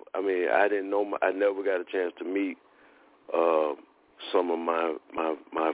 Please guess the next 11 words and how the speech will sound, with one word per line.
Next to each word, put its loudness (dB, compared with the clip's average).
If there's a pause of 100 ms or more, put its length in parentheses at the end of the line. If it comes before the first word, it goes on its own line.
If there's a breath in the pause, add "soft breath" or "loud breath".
(100)
father's 0 (680 soft breath)
family. 0
I 0
met 2 (160)
some -2
of -4
them -6
in -8
Vidalia, 0
Georgia, -4
but -8